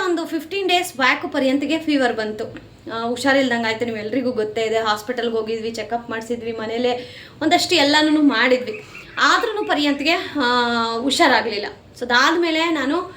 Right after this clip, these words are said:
ಆ, ನಮ್ಮ ಅತ್ತೆ ಗುಣಿ ಹತ್ರನೂ ಹೋಗಿ ಪೂಜೆ ಮಾಡ್ಕೊಬಂದ್ವಿ, ಯಾಕೆ ಹಿಂಗಾಗ್ತಾ ಇದೆ ಅಂತ. So, ಆಮೇಲೆ ನಮ್ಗೆ ಅನ್ನಿಸ್ತು, ನಾವು ವರಮಹಾಲಕ್ಷ್ಮಿ ಹಬ್ಬಕ್ಕೆ ಅಂತ ಹೇಳಿ, ಆ, ಕ್ಲೀನಿಂಗ್ ಮಾಡ್ತಾ ಇದೀವಲ್ಲ, ಅದಕ್ಕೋಸ್ಕರ ಅಂತ ಹೇಳಿ ಅವಾಗ ನಮ್ಗೆ ಅರ್ಥ ಆಯ್ತು. So,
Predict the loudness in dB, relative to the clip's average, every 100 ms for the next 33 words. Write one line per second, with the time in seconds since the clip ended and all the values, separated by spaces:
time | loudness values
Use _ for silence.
0 | -20 -20 -10 -6 -4 -4 -4 -2 -2 0
1 | 2 2 4 4 4 4 2 0 0 2
2 | 0 -2 -2 -2 -2 -4 -4 -10 -10 -8
3 | -2 0 0 -4 -2 -2 0 -4 -6 -8
4 | -8 -20 -20 -6 0 2 4 4 4 4
5 | 4 4 4 4 2 0 0 0 0 0
6 | 2 0 0 0 0 -2 0 0 0 -2
7 | -2 0 0 0 0 2 2 0 -6 -16
8 | -20 -8 -4 -2 2 4 6 6 4 2
9 | 0 0 0 0 -2 -4 -4 -6 -6 -8
10 | -8 -8 -8 -4 0 0 0 2 4 4
11 | 2 0 -2 -4 -4 -2 0 2 0 0
12 | -8 -12 -18 -20 -20 -10 -2